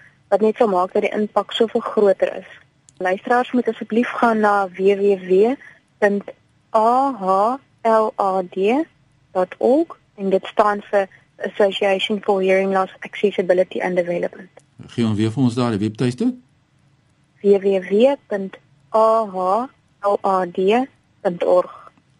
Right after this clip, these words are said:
Speaker 2: En daar kry julle al die besonderhede van die nuwensgewende organisasie wat hom beywer vir die regte en die toeganklikheid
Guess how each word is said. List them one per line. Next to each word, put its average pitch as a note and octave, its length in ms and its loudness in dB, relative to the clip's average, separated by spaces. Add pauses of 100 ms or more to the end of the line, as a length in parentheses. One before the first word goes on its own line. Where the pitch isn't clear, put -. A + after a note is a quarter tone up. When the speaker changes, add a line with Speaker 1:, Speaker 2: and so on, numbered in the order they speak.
Speaker 2:
En F2+ 200 -8
daar G2+ 260 -2
kry A2 160 -4
julle F#2+ 240 -6
al C#3 100 -4
die E3 80 2
besonderhede C3 540 -2
van A2 160 -6
die A#2 420 -6
nuwensgewende G#2 720 -2
organisasie D#2+ 640 -8 (360)
wat E2 140 -8
hom F#2+ 100 -2
beywer G#2 380 -2
vir G2 120 -6
die F2+ 100 -6
regte A2+ 420 -6
en G#2 60 -2
die G2 80 -2
toeganklikheid A2 680 -6